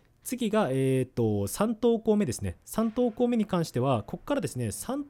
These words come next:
投稿目、四投稿目、五投稿目ですね。ここが謎のシャドーバンに遭いました。うん。で、謎のシャドーバンですね。動画の、が、まあ、回らない。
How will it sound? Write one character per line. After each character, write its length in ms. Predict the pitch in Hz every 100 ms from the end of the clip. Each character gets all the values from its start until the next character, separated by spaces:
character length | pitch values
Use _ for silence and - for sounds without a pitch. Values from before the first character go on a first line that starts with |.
| -
投 200 | 277 269
稿 360 | 254 - 247 233
目、 180 | 220 196
四 220 | 156 196
投 240 | - 185
稿 160 | 180 175
目、 160 | 175
五 220 | 165 - 127
投 220 | 160 160
稿 160 | 156 151
目 60 |
で 60 | 117
す 80 | -
ね。 160 | 95 - -
こ 100 | -
こ 140 | 175 214
が 200 | 202 95 -
謎 260 | 139 175 240
の 80 |
シ 140 | 226 -
ャ 60 |
ド 120 | 170 196
ー 40 |
バ 100 | 185
ン 80 | 147
に 80 | 95
遭 140 | -
い 40 | 90
ま 80 |
し 60 | 80
た。 100 | - -
う 20 |
ん。 140 | 113 92 - - -
で、 140 | - 135
謎 240 | 101 170
の 100 | 254
シ 60 | 247
ャ 60 |
ド 80 | 247
ー 20 |
バ 80 | 240
ン 60 | 180
で 60 |
す 80 | 107
ね。 140 | 101 90
動 220 | 160 175
画 80 | 170
の、 280 | 170 170 170 - - - -
が、 720 | 151 147 143 143 143 143 - _
ま 220 | 165 110
あ、 0 |
回 200 | 101 147
ら 80 | 165
な 80 |
い。 80 | 151